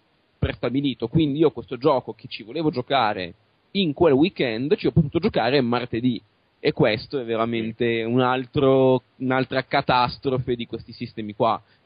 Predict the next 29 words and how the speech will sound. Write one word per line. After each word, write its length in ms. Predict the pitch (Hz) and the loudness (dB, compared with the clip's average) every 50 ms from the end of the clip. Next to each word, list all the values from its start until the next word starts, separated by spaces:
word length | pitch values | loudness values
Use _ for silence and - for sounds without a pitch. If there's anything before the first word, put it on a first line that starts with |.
| _ _ | _ _
che 300 | - 131 135 151 160 - | -8 -4 -2 -2 -2 -2
in 160 | - 135 127 | -4 -4 -2
realtà 220 | 123 131 127 - 160 | -2 -2 -2 0 -2
è 20 | |
andata 240 | 160 147 139 - 127 | -2 -2 -2 -4 -4
meglio 360 | 127 135 139 147 151 151 160 | -4 -4 -2 -2 -2 0 0
di 120 | 147 139 | -2 -2
quello 160 | - 131 120 120 | -6 -8 -12 -12
che 80 | - | -12
è 40 | - | -12
successo 840 | - - - - 120 123 - - - 123 117 113 117 117 117 117 113 | -14 -12 -10 -10 -12 -12 -12 -10 -6 -4 -2 0 2 4 4 6 6
al 100 | 110 110 | 4 4
nostro 280 | 117 120 117 - - 120 | 2 -2 -4 -4 -4 0
amico, 420 | 139 139 127 - - 107 98 95 - _ _ _ _ _ _ | 0 0 0 0 0 -2 -4 -4 -4 _ _ _ _ _ _
però 260 | - 127 127 131 147 | 0 2 2 2 2
comunque 480 | - - 147 131 131 139 139 131 160 156 | 2 2 0 2 2 0 0 0 -2 -2
sono 180 | - 143 120 110 | -4 -4 -4 -2
delle 140 | 117 113 113 | -2 0 0
robe 240 | 107 107 107 123 | 0 0 0 0
da 80 | 117 117 | -2 -2
tirare 300 | 113 - 110 110 110 107 | -2 -2 -2 -2 -2 -2
i 40 | 110 | -2
sassi 300 | - 113 110 - - 123 | -4 -4 -6 -4 -2 -2
nelle 140 | 113 110 104 | 0 0 0
vetrine 400 | 95 - 107 107 95 98 98 - | 0 -2 -4 -6 -6 -6 -6 -6
per 120 | - 98 | -6 -6
quanto 240 | - 107 101 - 107 | -4 -4 -6 -6 -6
mi 100 | 107 104 | -6 -4
riguarda. 560 | 107 107 107 104 95 90 98 104 110 101 101 | -2 0 0 0 0 -2 -2 -2 0 -2 -2